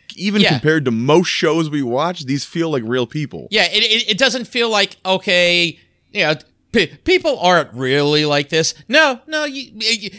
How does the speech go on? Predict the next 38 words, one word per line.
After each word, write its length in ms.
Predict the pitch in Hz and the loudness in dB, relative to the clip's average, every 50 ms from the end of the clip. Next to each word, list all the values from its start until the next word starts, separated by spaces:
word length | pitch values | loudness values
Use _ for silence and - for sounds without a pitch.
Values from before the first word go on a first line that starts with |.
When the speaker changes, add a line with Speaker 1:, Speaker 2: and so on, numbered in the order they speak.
| 185 - | -6 -2
Speaker 2:
you 120 | - 165 | -2 -2
could 160 | - 277 - | 0 -2 -2
probably 420 | - 269 277 277 247 226 254 233 - | 0 2 2 2 2 0 -2 -2 0
associate 840 | 185 - - - 254 240 - - - 226 202 202 180 127 - - | 0 0 2 2 2 2 2 0 0 0 0 0 -2 -4 -8 -8
certain 520 | - - - 220 214 208 202 196 180 165 - _ _ | -4 -2 -2 -2 -2 -2 -6 -8 -8 -10 -12 _ _
people 540 | 233 208 190 - 196 185 185 185 180 175 170 | -4 -4 -2 0 0 0 2 0 0 -2 0
with, 340 | 170 190 190 - - _ - - | 0 -2 -2 -2 -8 _ -18 -6
you 60 | 165 160 | -2 0
know, 280 | 147 147 147 151 135 143 | 2 2 2 0 -2 -6
certain 300 | - - 214 202 190 143 | -8 -8 -8 -8 -8 -6
characteristics 720 | - 190 180 175 175 - 190 185 175 - - 180 - - - _ _ _ _ _ _ | -2 -2 -2 -2 -2 -4 -6 -6 -6 -6 -8 -8 -8 -10 -14 _ _ _ _ _ _
of 240 | 175 185 165 - - - _ _ _ _ _ _ _ _ _ | 0 0 0 -2 -8 -18 _ _ _ _ _ _ _ _ _
these 180 | - 311 - - | -4 -2 -2 0
characters. 420 | - 185 143 131 123 - 131 117 | 0 0 -2 -2 -6 -10 -10 -10
It's, 140 | 143 139 - | -10 -10 -10
it's 180 | - 147 131 139 | -10 -12 -12 -10
very 300 | 131 202 226 220 185 180 | -4 -2 -2 -2 -2 -2
easy. 400 | 214 240 202 131 110 98 104 - _ _ _ _ _ _ _ _ _ _ - - _ | -4 -8 -8 -10 -12 -14 -16 -18 _ _ _ _ _ _ _ _ _ _ -18 -16 _
Speaker 1:
Mary 240 | - - 139 151 147 | -2 2 4 4 4
Tyler 300 | - 180 160 147 143 139 | 4 4 4 4 4 4
Moore, 220 | 135 135 135 135 127 | 2 2 2 2 2
of 60 | 123 | 2
course, 280 | - 147 131 127 120 | 0 0 0 0 0
from 680 | - - - 135 127 123 123 120 120 120 117 117 117 - - | -4 -4 0 0 2 4 4 4 2 2 2 0 -2 -4 -4
the 120 | 110 127 | -4 -2
Dick 160 | 117 123 123 101 | 0 0 0 2
Van 220 | 117 120 113 107 | 2 2 2 4
Dyke 180 | 110 120 123 113 | 2 2 2 2
Show 240 | - - 113 101 101 | 0 0 2 2 2
is 80 | 101 | 0
where 140 | 110 107 104 | 0 0 0
I 120 | 104 107 | 2 2
knew 240 | 107 107 107 104 104 | 2 2 2 2 2
her 220 | 104 107 104 104 98 | 0 2 2 2 2
other 180 | 104 110 110 | 2 2 0
than 180 | 98 98 98 101 | -2 -2 -2 -2
this. 280 | 95 95 107 - - | -2 -2 -2 -2 0
Speaker 2:
Yeah, 180 | 180 165 123 104 | -2 -2 -2 -4